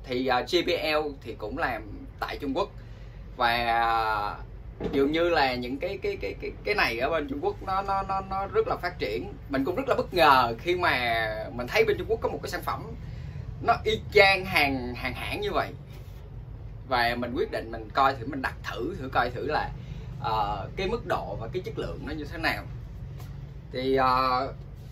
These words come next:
cũng vì lẽ đó, theo mình nghĩ là cũng vì lẽ đó mà khi mà nó phát triển quá thì những cái, cái, cái, cái sản phẩm này ở bên Trung Quốc, ví dụ như hàng của Haman nó tạo cho thị trường đó, thì cái, những sản phẩm của những cái,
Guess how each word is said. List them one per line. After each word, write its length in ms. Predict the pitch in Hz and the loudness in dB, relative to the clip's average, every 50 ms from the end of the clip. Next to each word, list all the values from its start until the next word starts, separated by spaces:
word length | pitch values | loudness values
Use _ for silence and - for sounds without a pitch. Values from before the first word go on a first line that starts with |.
| - - | -2 2
cũng 180 | 151 165 240 | 2 4 6
vì 160 | 240 247 185 | 8 8 8
lẽ 180 | 156 135 127 135 | 8 8 8 8
đó, 300 | 143 156 175 - 240 285 - - - - - - - - - | 8 8 8 6 2 0 -2 -6 -12 -12 -14 -14 -14 -14 -6
theo 140 | - 156 165 | -2 0 2
mình 140 | 175 160 139 | 2 2 2
nghĩ 140 | 117 131 175 | 2 2 2
là 80 | 196 | 2
cũng 160 | - - - | 0 -2 -2
vì 140 | - 185 139 | 0 0 2
lẽ 140 | 117 107 117 | 2 2 2
đó 280 | - 135 143 185 220 220 | 4 4 4 4 2 -2
mà 60 | 190 135 - | -4 -6 -6
khi 120 | - 151 143 | -6 -4 -4
mà 120 | 143 127 | -4 -4
nó 80 | 113 127 | -4 -6
phát 220 | - 196 202 - | -6 -8 -8 -6
triển 260 | - - - - 120 | -4 -4 -4 -2 -2
quá 200 | 135 151 165 196 196 | -2 -2 -2 -4 -6
thì 100 | 147 110 | -8 -10
những 220 | 104 92 - - - | -10 -10 -10 -10 -8
cái, 120 | - 85 - - | -8 -8 -8 -10
cái, 100 | - - - | -10 -10 -10
cái, 100 | - - - | -12 -12 -10
cái 100 | - 139 | -10 -10
sản 160 | - 143 135 | -8 -8 -6
phẩm 320 | 135 131 - 135 165 170 156 | -6 -6 -6 -6 -8 -10 -10
này 300 | - 180 170 123 110 107 | -6 -4 -4 -4 -4 -4
ở 120 | 101 101 - | -6 -6 -4
bên 380 | 143 135 135 135 131 131 131 | -4 -4 -2 -4 -4 -6 -6
Trung 200 | - 147 135 131 | -6 -6 -6 -6
Quốc, 120 | 170 185 - - | -6 -8 -8 -8
ví 100 | - 165 | -8 -6
dụ 100 | 139 - | -6 -6
như 220 | - 120 120 127 | -8 -8 -8 -8
hàng 340 | 123 - 120 107 98 107 110 104 | -8 -6 -6 -6 -6 -8 -10 -8
của 80 | 120 | -8
Haman 640 | 131 131 151 139 135 139 139 135 139 139 139 139 143 | -6 -2 0 0 2 2 2 2 0 0 -2 -4 -8
nó 100 | 151 160 - - | -8 -10 -10 -10
tạo 180 | - - - - - | -8 -8 -8 -8 -8
cho 60 | 127 | -10
thị 160 | - 120 107 | -10 -10 -8
trường 200 | - 113 104 107 | -6 -6 -6 -6
đó, 220 | 110 113 135 156 165 - | -6 -6 -6 -6 -8 -10
thì 60 | - - | -12 -12
cái, 100 | - 139 | -10 -10
những 160 | 135 135 - | -10 -10 -8
sản 160 | - 131 - | -10 -10 -8
phẩm 240 | - 123 - 143 143 | -8 -10 -10 -8 -8
của 140 | 143 127 131 | -6 -6 -6
những 180 | 135 135 143 | -6 -6 -6
cái, 240 | - - 147 - - | -6 -6 -6 -6 -8